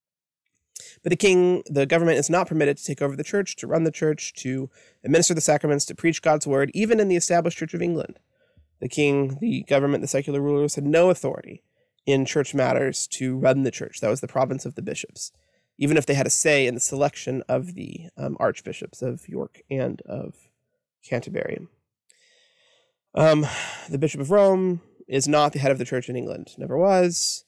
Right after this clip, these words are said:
even if the English went along with Rome for some time. It is not now.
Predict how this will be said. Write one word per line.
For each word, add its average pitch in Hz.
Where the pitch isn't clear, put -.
even 131
if 127
the -
English 131
went 131
along 127
with 127
Rome 123
for 110
some -
time. 160
It 139
is 131
not 135
now. 127